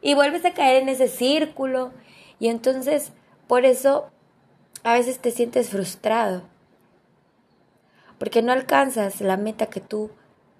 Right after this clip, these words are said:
deseas como expectativa. Y entonces yo he escuchado a muchos coaches que dicen, "Empieza por algo pequeño, empieza por algo, pero empieza".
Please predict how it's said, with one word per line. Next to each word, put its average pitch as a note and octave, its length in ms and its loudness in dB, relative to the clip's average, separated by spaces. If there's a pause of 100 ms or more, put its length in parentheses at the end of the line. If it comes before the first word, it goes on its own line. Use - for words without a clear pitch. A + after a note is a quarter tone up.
(280)
deseas G3 800 -4
como F#3+ 240 -8
expectativa. F#3+ 800 -6 (1300)
Y C4 80 -2
entonces E4 280 2
yo F#4 80 2
he F#4 40 4
escuchado D4 420 4
a B3+ 60 4
muchos A#3+ 320 -2
coaches G3+ 500 -2
que - 140 -6
dicen, F#3 440 -2 (280)
"Empieza C4+ 400 2
por C4 180 4
algo A#3+ 240 8
pequeño, G3+ 680 2 (580)
empieza A#3+ 500 2
por G#3+ 160 4
algo, G#3+ 540 4 (480)
pero G3+ 160 -2
empieza". A3+ 760 2